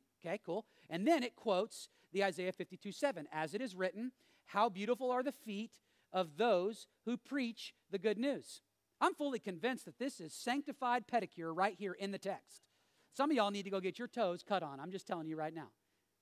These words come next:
So here it is. How, we all want beautiful feet. And so what he's saying is, is, "Hey,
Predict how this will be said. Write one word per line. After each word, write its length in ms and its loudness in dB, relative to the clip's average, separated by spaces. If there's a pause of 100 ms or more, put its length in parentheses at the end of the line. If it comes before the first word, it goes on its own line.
(500)
So 100 -6
here 180 6
it 60 4
is. 340 -2 (640)
How, 260 2
we 180 0
all 200 8
want 180 6
beautiful 300 0
feet. 340 2 (240)
And 120 -6
so 140 4
what 120 4
he's 100 -2
saying 300 4
is, 140 0
is, 100 -4
"Hey, 240 6